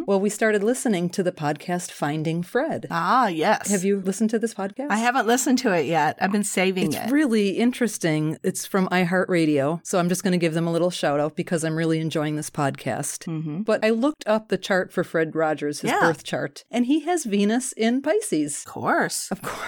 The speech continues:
Speaker 1: <laughs> She says, "Of course." The astrologer
Speaker 2: Well, of
Speaker 1: says,
Speaker 2: course,
Speaker 1: "Of course."
Speaker 2: because he is the acme of unconditional love.
Speaker 1: Yeah.
Speaker 2: And that's the promise of Venus and Pisces, is that I love you just the way you are, you know?
Speaker 1: Yeah.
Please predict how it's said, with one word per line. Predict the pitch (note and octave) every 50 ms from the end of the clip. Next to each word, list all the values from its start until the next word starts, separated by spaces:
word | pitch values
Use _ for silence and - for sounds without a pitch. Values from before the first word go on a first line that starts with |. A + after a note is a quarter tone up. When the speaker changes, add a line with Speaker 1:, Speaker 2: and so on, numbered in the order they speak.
| - - D4
Speaker 1:
<laughs> | - - -
She | - D4+
says, | - - C#4 B3+ A#3+ A3+
"Of | G3+ F3
course." | - - B3+ A#3+ A#3+ G#3 F3 F3 - - - - -
The | G3+ G#3 F#3+
astrologer | E3+ - - - G#3 G#3 A3 A3+
Speaker 2:
Well, | A#3
of | A3
Speaker 1:
says, | - F3+
Speaker 2:
course, | - - A3+ C#4 F4+ A4+ G4 C#4+
Speaker 1:
"Of | - -
course." | G#3+ A3+
Speaker 2:
because | G#3 - B3+ A#3+ A#3 -
he | - C4+ C#4
is | B3+ A3 A#3
the | G#3+ A#3 A3 - - -
acme | F3+ G3+ B3+ D#4+ - - - C#4 A#3+ G3 G3 F3+ F3+ -
of | - F3+ F3+ - - -
unconditional | G#3 A#3 B3 A3+ - B3 G#3 F#3+ F#3 - - G3 E3+ E3 D#3+
love. | D#3+ D#3 F#3 C4+ D4+ A3+ C#3 - - - -
Speaker 1:
Yeah. | - E3 D#3+ D#3 D#3+ D3+ C#3 C#3
Speaker 2:
And | E3 E3+ E3
that's | E3+ F3+ - - - -
the | - E3
promise | - - F#3+ G3+ G#3 G3+ F#3 - -
of | G3 E3
Venus | F3+ F3 F#3 F#3 F3+ F3+ - F3+
and | E3+ E3
Pisces, | - F3 G3 A#3 - - - - - - - - - - _ _ _ _ _
is | - F#3+ F#3 E3+ F3 -
that | - F#3 F3 E3 D#3+ D#3 - - _ _ _ _ _ _ -
I | F3+ F3+
love | D#3+ E3 E3 D#3+ -
you | D#3 D#3+
just | - - - F3 G3+ G3+ - -
the | - A#3+
way | A3+ A3+ A3+
you | A#3 A#3 A3+ A3+
are, | A3+ A3+ A3+ A3 F3+ D#3 D3+ C#3+ C#3+ C#3+ - - - - _ _ _
you | - E3+ E3
know? | E3 E3 D#3+ E3 F3 F#3 G3+ G#3 -
Speaker 1:
Yeah. | D#3+ D3 C#3+ C3